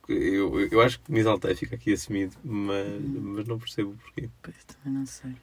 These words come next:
Speaker 1: Hum.
Speaker 2: Pá, foi algum trigger, se calhar.
Speaker 1: Foi, foi. E tu falou do quê? Ah, pois.
Speaker 2: Desistir.
Speaker 1: Falou, falou do, do desistir das queixas do, oh, oh, oh.
Speaker 2: Ai, ai, ai, ai, não entres nisso, não
Speaker 1: Vês?
Speaker 2: entres
Speaker 1: Já
Speaker 2: nisso,
Speaker 1: estamos,
Speaker 2: senão
Speaker 1: já
Speaker 2: vais,
Speaker 1: estamos.
Speaker 2: vai-te dar uma
Speaker 1: Uhum.
Speaker 2: coisinha má.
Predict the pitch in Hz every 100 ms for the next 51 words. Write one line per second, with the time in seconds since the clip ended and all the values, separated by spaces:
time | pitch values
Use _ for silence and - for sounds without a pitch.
0 | _ _ _ _ - 110 101 95 95 214
1 | 160 175 180 170 170 165 - 196 190 151
2 | - - 143 160 165 - - 127 127 -
3 | 131 127 _ _ _ _ _ _ - -
4 | - - 82 85 78 85 - 113 _ _
5 | _ _ _ _ _ _ _ _ _ _
6 | _ - 131 139 - - - 123 - -
7 | - 139 143 127 98 90 - 92 92 90
8 | 90 92 90 92 - 95 101 98 - 107
9 | 101 101 - 104 101 107 101 104 123 -
10 | 98 - - 117 214 226 226 240 240 247
11 | 254 254 247 254 240 277 254 277 240 240
12 | 220 190 202 175 - 131 101 107 117 123
13 | 110 - 120 117 117 156 147 - 143 139
14 | 143 147 - 139 135 135 110 131 131 127
15 | 123